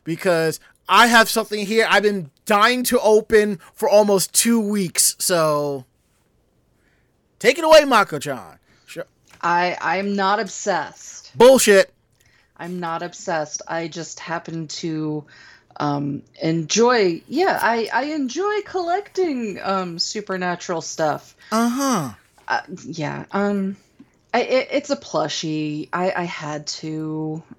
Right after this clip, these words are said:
Speaker 2: Um, I, I have the plush for Sam and Dean. I have the plush for Cass and Crowley. I now have a,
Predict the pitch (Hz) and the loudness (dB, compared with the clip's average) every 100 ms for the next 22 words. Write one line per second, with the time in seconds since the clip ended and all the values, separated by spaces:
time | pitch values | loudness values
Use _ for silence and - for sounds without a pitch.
0 | _ 160 160 165 165 165 165 - 185 - | _ -6 -4 -4 -4 -6 -6 -2 -2 0
1 | 185 190 196 196 180 - 170 - - - | 0 0 -2 -2 -6 -4 -4 -6 -12 -10
2 | 170 165 165 160 - 165 156 160 151 160 | -8 -6 -4 -6 -6 -6 -4 -4 -6 -4
3 | 160 160 160 156 156 160 147 151 147 - | -2 -2 -2 -4 -4 -2 -2 -4 -8 -4
4 | 151 - - 160 156 151 151 151 - - | -4 -4 -12 -6 -2 0 0 -2 -10 -20
5 | - - - _ - 147 151 151 - - | -20 -20 -20 _ -6 -2 -2 -4 -8 -6
6 | 147 143 143 143 151 147 147 143 143 135 | -4 -2 -4 -4 -4 -2 -2 -2 -4 -4
7 | 143 147 147 143 139 139 147 151 147 - | -4 -4 -4 -6 -6 -4 -2 -2 -4 -4
8 | 143 143 139 139 185 - - 143 143 139 | -4 -2 -4 -6 -10 -16 -10 -6 -4 -4
9 | 139 135 | -6 -6